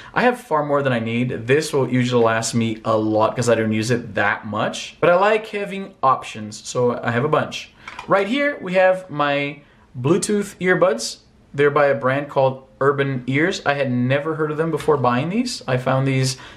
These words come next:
at Best Buy. The price was okay and the reviews were pretty positive, so I decided to pull the trigger on them. The bass, as can be expected with small, cheap earbuds, isn't,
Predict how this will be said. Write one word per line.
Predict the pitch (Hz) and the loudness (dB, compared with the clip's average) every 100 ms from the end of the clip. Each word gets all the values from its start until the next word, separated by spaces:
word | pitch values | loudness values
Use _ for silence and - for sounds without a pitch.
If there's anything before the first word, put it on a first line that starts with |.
| - | -4
at | 127 123 | 0 2
Best | 170 - | 0 2
Buy. | 185 180 185 - | 0 0 -2 -2
The | - | 0
price | 240 240 240 | 2 2 0
was | 233 214 | -2 0
okay | 208 165 147 | 0 0 0
and | 180 | -2
the | 147 | -2
reviews | 127 127 160 151 | -4 -2 -2 0
were | 139 | 0
pretty | 139 147 135 | -2 -6 -2
positive, | 139 160 170 120 123 131 - - | 0 2 2 0 0 -2 -14 -6
so | - 151 | 0 0
I | |
decided | 143 - 156 | 2 0 0
to | 143 | 0
pull | 143 139 | 0 0
the | |
trigger | 123 - 185 127 | 2 0 2 0
on | 110 98 | -2 -6
them. | 80 - - | -10 -12 -2
The | 196 | 2
bass, | 262 320 320 - - | 4 2 0 -4 0
as | 180 180 - | 2 2 -2
can | 175 160 | -4 -4
be | 147 147 | 0 0
expected | 139 - - 120 120 131 | 0 -2 0 0 0 -2
with | 120 120 - | -2 -2 -6
small, | - 127 127 120 | 0 4 4 2
cheap | - - 127 120 - | -2 -2 0 -2 -4
earbuds, | 123 127 113 110 110 - - | 0 0 4 4 2 -2 -2
isn't, | 147 170 165 170 | -2 -2 -4 -4